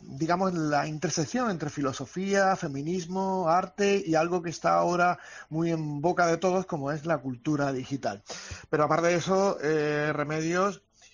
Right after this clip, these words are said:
es científica del, y titular del Instituto de Filosofía del Consejo Superior de Investigaciones Científicas. Ha sido también, eh, bueno, a-, acapara una serie de, de premios, de reconocimientos.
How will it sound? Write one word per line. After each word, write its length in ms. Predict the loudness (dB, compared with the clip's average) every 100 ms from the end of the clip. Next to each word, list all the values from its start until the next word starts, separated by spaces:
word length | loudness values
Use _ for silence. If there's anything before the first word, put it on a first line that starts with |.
| _ _ -4
es 180 | -4
científica 760 | -2 -6 -2 -2 2 4 4 4
del, 800 | 2 0 0 -2 -6 -8 -14 -16
y 100 | -12
titular 360 | -8 0 2 4
del 100 | 2
Instituto 460 | 0 -2 -2 0
de 80 | 0
Filosofía 580 | 0 -2 -2 -4 -2 0
del 320 | 0 0 0
Consejo 340 | -4 -4 -4 -4
Superior 340 | -2 0 0
de 60 | -2
Investigaciones 560 | -4 -4 -4 -4 -8
Científicas. 760 | -8 -6 -4 -4 2 4 4 0 -14 -14 -14 -18 _
Ha 100 | 0
sido 240 | 2 2 2
también, 540 | 0 0 -2 -2 -6 -14 -20 -20 _
eh, 720 | 0 2 4 4 2 2 0 -2
bueno, 300 | -4 -4 -8 -18 _
a-, 400 | -4 0 2 0
acapara 380 | -2 -4 -2 -2
una 160 | -2 -2
serie 400 | -2 0 0 0
de, 260 | -2 -4
de 160 | -2 -2
premios, 640 | 0 0 0 0 0 2
de 80 | 0
reconocimientos. 1200 | 0 -4 -8 -8 -6 -2 -4 0 2 2 0